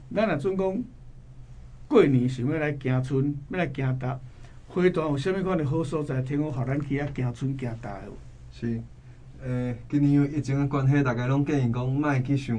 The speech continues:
Speaker 2: 远的所在啦吼，
Speaker 1: 嘿。
Speaker 2: 安尼你资资会伤艰苦，会较危险。
Speaker 1: 嗯。
Speaker 2: 所以咱彰化人顶多会来就近来去花坛佚佗。
Speaker 1: 嗯。
Speaker 2: 啊，比如讲咱，诶，初一、初二有当时啊拜拜嘛吼，
Speaker 1: 嗯。
Speaker 2: 咱拜拜定定去，比如讲这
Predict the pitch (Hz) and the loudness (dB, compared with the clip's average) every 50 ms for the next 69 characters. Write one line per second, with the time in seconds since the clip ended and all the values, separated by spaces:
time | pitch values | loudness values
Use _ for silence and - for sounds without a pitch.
0 | 107 - 110 117 113 113 113 113 - 127 120 123 120 117 120 107 98 98 98 95 | -2 -2 0 0 0 0 -2 -2 -2 -2 -4 -4 -4 -4 -4 -2 -2 -2 -4 -4
1 | 92 92 98 101 101 - - 131 127 131 131 135 135 123 - 123 120 117 113 - | -4 -4 -4 -4 -2 0 2 2 4 4 2 2 0 -2 -2 -2 -2 -2 -2 -2
2 | 127 127 127 110 101 101 - 117 107 104 101 110 104 92 92 92 - 139 143 - | -2 -2 -2 -2 -4 -4 -6 -8 -8 -6 -6 -6 -6 -6 -6 -2 0 2 2 2
3 | 143 - - - - - - - - 101 104 - 135 123 113 107 101 101 123 123 | 0 -4 -12 -16 -18 -18 -18 -18 -16 -8 -2 0 2 2 2 0 0 0 0 0
4 | 110 - - - - - - 160 147 127 117 117 160 165 165 151 156 156 156 160 | -2 -2 -6 -12 -8 -2 0 4 4 4 4 4 4 4 4 4 4 4 4 2
5 | 147 143 139 127 127 147 156 147 127 110 107 98 95 92 - 117 120 123 143 139 | -2 -2 -2 0 0 0 0 0 0 0 -4 -6 -10 -8 -6 -4 -2 -2 0 0
6 | 120 107 104 117 117 123 120 - - 110 101 92 - - 107 98 98 101 - - | -2 -2 -2 -2 -4 -4 -4 -6 -8 -8 -8 -8 -8 -8 -8 -8 -8 -10 -12 -14
7 | - - - - 107 107 123 127 117 107 110 104 98 101 98 92 95 - 131 123 | -18 -16 -12 -10 -8 -4 -2 -2 -2 -2 -4 -6 -6 -6 -8 -8 -8 -8 -8 -8
8 | - - - 87 90 - - - - - 147 135 127 117 123 123 127 139 151 151 | -8 -10 -14 -14 -14 -16 -16 -10 -4 0 4 4 4 4 4 2 2 4 4 4
9 | 139 143 139 135 135 123 127 131 131 131 131 123 - - - 117 107 104 - 117 | 4 4 0 0 0 -2 -2 -2 -2 -2 -2 -2 -4 -6 -8 -10 -10 -8 -4 -4
10 | 117 120 120 113 - - 113 113 113 113 110 101 98 104 113 113 113 113 123 127 | -2 -2 -2 -2 -4 -4 -4 -2 -2 -2 -2 -4 -4 -4 -6 -4 -4 -2 -2 -2
11 | 135 127 - 135 127 - - 101 92 90 92 90 90 87 101 98 92 - - - | -2 -2 0 -2 -2 -2 -2 -4 -6 -6 -6 -6 -6 -6 -6 -8 -8 -10 -10 -6
12 | - 160 143 131 117 120 127 127 127 139 135 127 120 110 101 98 95 98 95 - | -2 2 4 4 4 4 2 0 0 0 -2 -2 -2 -4 -6 -6 -6 -8 -10 -10
13 | - 107 101 101 104 101 98 - - 101 101 117 127 131 123 113 120 120 117 117 | -10 -8 -6 -6 -6 -8 -8 -8 -8 -8 -6 -4 -2 -2 -2 -2 -2 -2 -2 -2
14 | 117 120 127 120 117 117 | -4 -2 -2 -2 -2 -4